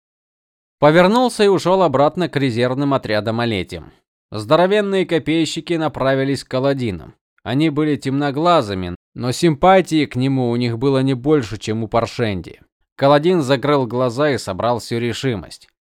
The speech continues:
Он не может с ними драться. Ему нужно остаться с четвертым мостом.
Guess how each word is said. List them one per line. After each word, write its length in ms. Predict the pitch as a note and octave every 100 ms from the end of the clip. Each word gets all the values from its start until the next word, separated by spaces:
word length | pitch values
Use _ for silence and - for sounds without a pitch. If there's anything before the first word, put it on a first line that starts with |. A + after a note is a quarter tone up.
| _
Он 180 | A#2 C3+
не 100 | D#3+
может 360 | F#3+ F#3 C3+ -
с 60 |
ними 260 | A2 A2+ A#2
драться. 520 | C3+ B2+ G#2 - - _ _ _
Ему 300 | G#2 C3 D3
нужно 420 | D3+ F#3+ C#3+ A#2+
остаться 480 | F#2+ - C3 C3 -
с 60 | G2
четвертым 600 | - F#2+ A2+ C3+ B2+ B2
мостом. 640 | A#2 A2 - C3 G2 -